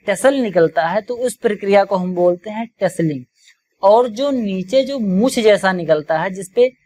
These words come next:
दाने लगे होते हैं मक्का वाले, उस, वो सिल्क जैसा लगता है ना, देखो लगता है जैसे बाल है,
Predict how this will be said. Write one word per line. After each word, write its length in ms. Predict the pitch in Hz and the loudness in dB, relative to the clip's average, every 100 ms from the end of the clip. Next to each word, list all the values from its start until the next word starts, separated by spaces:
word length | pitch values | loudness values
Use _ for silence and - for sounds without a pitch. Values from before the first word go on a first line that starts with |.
| _ _ 156 | _ _ -4
दाने 400 | 143 165 196 269 | 2 2 2 0
लगे 200 | 240 202 | 0 0
होते 320 | 156 160 165 | -2 -6 -10
हैं 240 | 147 160 214 | -12 -10 -6
मक्का 360 | 180 - 170 | -6 -2 2
वाले, 340 | 160 151 196 277 - _ _ _ _ 226 | 2 0 0 -2 -4 _ _ _ _ -6
उस, 180 | 208 226 _ 220 | -4 -6 _ 0
वो 120 | 247 | 0
सिल्क 340 | 233 277 269 | 2 0 0
जैसा 300 | 220 196 196 | 2 0 0
लगता 300 | 185 165 - | 0 -2 -2
है 60 | 175 | -6
ना, 120 | 262 | -4
देखो 280 | 233 185 226 | -4 -2 -2
लगता 320 | 214 196 196 | 0 -2 2
है 60 | 214 | 0
जैसे 200 | 190 208 | 2 -4
बाल 380 | 165 160 165 156 | 2 4 4 0
है, 120 | 117 | -8